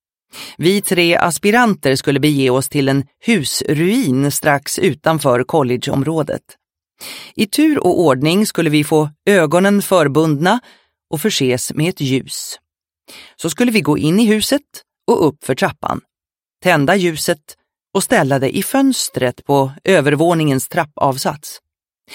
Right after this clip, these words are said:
Sen skulle vi ropa: "Helvetet står tomt!" så högt vi kunde.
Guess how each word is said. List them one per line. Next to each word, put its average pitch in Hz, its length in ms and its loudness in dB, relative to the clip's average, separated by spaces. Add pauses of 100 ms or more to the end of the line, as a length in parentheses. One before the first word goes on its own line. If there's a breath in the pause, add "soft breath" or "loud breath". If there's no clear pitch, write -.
(300 loud breath)
Sen 262 340 2
skulle 147 280 -2
vi 143 100 0
ropa: 147 380 0 (520 soft breath)
"Helvetet 226 720 2
står 240 380 2
tomt!" 190 680 -2 (320)
så - 160 -6
högt 147 320 -4
vi 233 80 -2
kunde. 160 380 -2